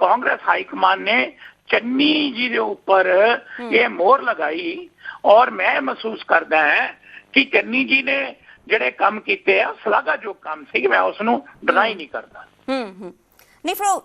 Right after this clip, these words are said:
Speaker 2: ਕਿਸ ਵੱਲ ਇਸ਼ਾਰਾ ਕਰ ਰਹੇ ਨੇ? ਕਿਉਂਕਿ ਦੋ ਹਜ਼ਾਰ ਸਤਾਈ ਅਸੈਂਬਲੀ ਇਲੈਕਸ਼ਨਸ ਉਹਨਾਂ ਨੇ ਕਹਿਤਾ ਹੈ ਕਿ ਅਸੀਂ ਬਿਨਾਂ ਕਿਸੇ ਸੀ ਐਮ ਫੇਸ ਤੇ ਜਾਵਾਂਗੇ ਦੋ ਹਜ਼ਾਰ ਸਤਾਈ ਚ।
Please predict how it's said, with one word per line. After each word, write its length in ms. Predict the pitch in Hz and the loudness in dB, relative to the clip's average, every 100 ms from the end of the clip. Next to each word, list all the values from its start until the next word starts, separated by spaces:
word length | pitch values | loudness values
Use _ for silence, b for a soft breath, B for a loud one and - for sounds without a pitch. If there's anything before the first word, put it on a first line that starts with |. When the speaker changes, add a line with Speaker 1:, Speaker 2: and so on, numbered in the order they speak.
| - | -8
Speaker 2:
ਕਿਸ 280 | 349 370 - | -8 -8 2
ਵੱਲ 140 | 381 359 | 2 2
ਇਸ਼ਾਰਾ 320 | - 254 233 | 2 2 2
ਕਰ 160 | 226 | -2
ਰਹੇ 140 | 196 196 | -4 -6
ਨੇ? 120 | 180 | -12
ਕਿਉਂਕਿ 280 | - 277 349 | -12 -8 2
ਦੋ 200 | 254 302 | 6 6
ਹਜ਼ਾਰ 220 | 285 320 | 6 4
ਸਤਾਈ 260 | - 302 302 | 4 0 2
ਅਸੈਂਬਲੀ 280 | 302 277 | 0 -2
ਇਲੈਕਸ਼ਨਸ 280 | 277 269 311 | 0 -2 -2
ਉਹਨਾਂ 140 | 294 285 | -2 -2
ਨੇ 100 | 294 | 2
ਕਹਿਤਾ 380 | 262 254 269 | 2 4 4
ਹੈ 60 | 269 | 2
ਕਿ 200 | 262 330 | -2 -8
ਅਸੀਂ 220 | 277 311 | -8 -10
ਬਿਨਾਂ 380 | 233 233 247 269 | -4 0 4 2
ਕਿਸੇ 280 | 269 240 285 | 0 -8 -10
ਸੀ 200 | - 240 | -2 0
ਐਮ 140 | 247 | 0
ਫੇਸ 280 | 254 233 240 | 0 0 2
ਤੇ 120 | 254 | 0
ਜਾਵਾਂਗੇ 320 | 202 180 180 | 0 0 -2
ਦੋ 100 | 185 | -6
ਹਜ਼ਾਰ 140 | 196 185 | -4 -4
ਸਤਾਈ 220 | - 156 | -4 -10
ਚ। 140 | - | -12